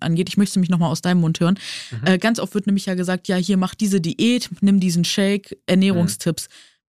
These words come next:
Speaker 1: Was würdest du sagen? Wie groß ist der Teil Ernährung in eurem Studium gewesen? Haben Ärzte und Ärztinnen die Erlaubnis, darüber einfach so zu urteilen?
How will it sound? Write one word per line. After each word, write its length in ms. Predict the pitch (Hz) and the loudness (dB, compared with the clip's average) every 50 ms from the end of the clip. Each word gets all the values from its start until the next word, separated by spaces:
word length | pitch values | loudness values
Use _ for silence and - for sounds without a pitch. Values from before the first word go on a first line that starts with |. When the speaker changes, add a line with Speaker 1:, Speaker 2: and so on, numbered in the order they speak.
| _ _ - | _ _ -2
Speaker 1:
Was 160 | 202 202 - | -2 0 0
würdest 260 | 233 220 220 - - | 0 -2 -2 -2 -4
du 60 | 226 | -4
sagen? 260 | 208 175 165 160 165 175 | -2 0 0 0 0 0
Wie 160 | 214 208 - _ | 0 -2 -2 _
groß 440 | _ _ - 214 214 214 - - | _ _ -2 0 0 0 -2 -4
ist 220 | - - 190 - - | -8 -8 -6 -4 -4
der 100 | 190 190 | -4 -4
Teil 220 | - - 196 190 | -2 -2 -2 -2
Ernährung 420 | 135 175 175 190 208 196 214 208 165 | 0 0 0 0 0 0 0 0 0
in 100 | 185 - | 0 0
eurem 200 | 151 180 185 170 | 0 0 0 -2
Studium 340 | - - 226 208 196 175 | -2 0 0 2 2 2
gewesen? 460 | 165 160 165 175 170 175 190 190 170 - | 2 2 2 2 2 2 2 0 0 0
Haben 200 | 196 208 208 208 | 0 0 0 0
Ärzte 320 | - 180 190 - - 180 | 0 -2 -4 -2 -2 -4
und 80 | 165 - | -2 0
Ärztinnen 540 | - 196 190 - - 208 196 196 196 196 - - - - - - | 0 -2 -2 -2 0 2 2 4 2 2 0 -6 -18 -12 -4 -2
die 40 | 190 | 0
Erlaubnis, 640 | - 151 175 180 202 240 240 - 214 196 220 214 - | 2 2 2 2 0 -2 -2 0 0 0 0 0 -2
darüber 380 | - 196 175 185 185 185 - - | -4 -4 -2 -2 -2 -2 -2 -2
einfach 220 | 165 190 - 196 | -4 -2 -2 -4
so 120 | 170 - 175 | -4 -4 -8
zu 180 | - - - | -8 -8 -8
urteilen? 500 | - - 208 - - - 180 190 220 233 | -4 -4 -4 -4 -2 -2 0 0 0 -2